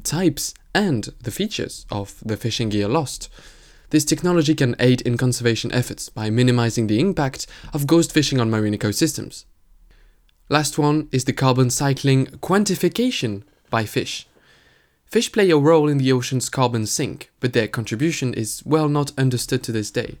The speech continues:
Deep learning can help to improve our understanding of this by analyzing data on the fish metabolic use, habitat use, and physical interactions with carbon and nutrients in the environment. With an A I computer vision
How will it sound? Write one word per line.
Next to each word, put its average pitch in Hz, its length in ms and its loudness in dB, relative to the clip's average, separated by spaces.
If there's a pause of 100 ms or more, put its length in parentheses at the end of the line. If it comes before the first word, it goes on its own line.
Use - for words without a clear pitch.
(520)
Deep 190 260 -6
learning 143 280 0
can 123 160 0
help 156 320 0
to 143 100 0
improve 151 640 0
our 110 240 -4
understanding 110 640 -4 (300)
of 110 180 -4
this - 460 -2
by 110 160 0
analyzing 107 640 0 (320)
data 156 320 2
on 160 120 -2
the 135 100 2
fish - 420 -2
metabolic 151 600 -2
use, 117 440 -6 (140)
habitat 131 440 0
use, 135 300 2 (280)
and 127 140 -4
physical 165 400 0
interactions 123 640 -2
with 107 200 -4
carbon 139 480 -2 (120)
and 104 160 -2
nutrients 127 520 -2
in 107 120 -4
the 104 100 -2
environment. 104 640 -4 (640)
With 147 320 0
an 143 160 2
A 175 120 2
I 160 140 2
computer 147 440 0
vision 131 440 0